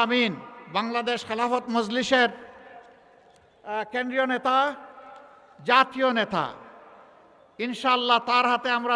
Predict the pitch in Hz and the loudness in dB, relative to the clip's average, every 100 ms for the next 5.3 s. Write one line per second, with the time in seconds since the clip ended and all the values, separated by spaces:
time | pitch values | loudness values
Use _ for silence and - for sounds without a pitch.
0 | 233 240 233 220 226 254 247 226 240 - | -2 -2 -2 -2 -6 -4 -4 -4 -8 -20
1 | - - - - 220 247 269 262 269 233 | -20 -20 -20 -6 -4 -4 -2 -4 -4 0
2 | 214 214 226 202 - - - - 214 226 | 0 0 0 0 -2 -16 -20 -8 -6 -2
3 | 226 208 214 226 233 240 254 233 202 - | -2 -2 -2 -2 -2 -4 -4 -4 -4 -10
4 | - - - 143 220 233 247 262 262 269 | -20 -20 -18 0 2 2 0 0 2 0
5 | 214 240 | -2 -2